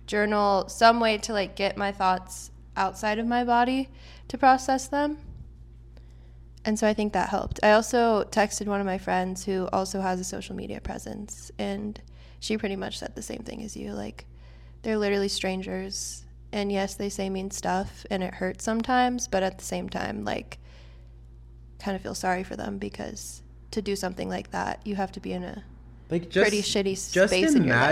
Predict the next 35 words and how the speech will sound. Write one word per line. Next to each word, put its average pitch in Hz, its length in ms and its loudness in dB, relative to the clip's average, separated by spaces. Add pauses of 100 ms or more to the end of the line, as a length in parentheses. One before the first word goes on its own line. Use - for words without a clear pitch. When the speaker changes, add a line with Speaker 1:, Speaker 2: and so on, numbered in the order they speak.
Speaker 2:
imagine 117 360 0
how 147 260 -2
much - 280 -4
pain 120 540 -2 (120)
one 113 280 -2
has 117 240 -4
to 127 100 -4
be 95 280 -2
in 127 280 -2 (380)
to 147 180 0
literally, 131 640 2
like, 110 380 -2
be 117 100 -2
doing 113 300 2
something 98 400 -6
like 80 200 -12
that. - 340 -12
Speaker 1:
And 262 180 4
how 339 100 2
much 370 260 6
energy 208 360 4
it 175 120 0
takes, 180 240 -2
Speaker 2:
Oh 156 60 2
my 160 60 2
Speaker 1:
too. 196 220 6
Speaker 2:
gosh, 120 480 -2
yeah. 120 360 -2 (300)
Speaker 1:
And 220 140 2
how 226 160 4
consuming 208 560 0
it 180 120 -2
is. 175 300 -4
Speaker 2:
Yeah. 120 220 -6 (840)
Speaker 1:
Yeah. 190 320 2